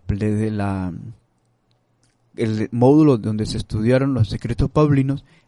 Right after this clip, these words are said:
existen, los estudiosos mantienen esta doble teoría. Uno, que sean consideradas de Pablo, y otros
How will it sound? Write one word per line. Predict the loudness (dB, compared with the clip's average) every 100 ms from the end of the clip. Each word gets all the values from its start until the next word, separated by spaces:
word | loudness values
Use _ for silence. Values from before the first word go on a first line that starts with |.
| _ _
existen, | -10 -2 -2 -2 -4 -6
los | -2 -2 -2
estudiosos | -4 -2 2 2 0 -8 -10
mantienen | -8 -8 -6 -4 -2 -4 -6
esta | -10 -4
doble | -2 0 -2
teoría. | -4 -6 -4 -6 -8 _ _
Uno, | 2 2 0 -8 _ _
que | _ -12
sean | -8 -8
consideradas | -4 -4 -2 -2 -2 -2
de | -2
Pablo, | -2 -4 -2 -6 -6
y | -2
otros | -2 -2 -8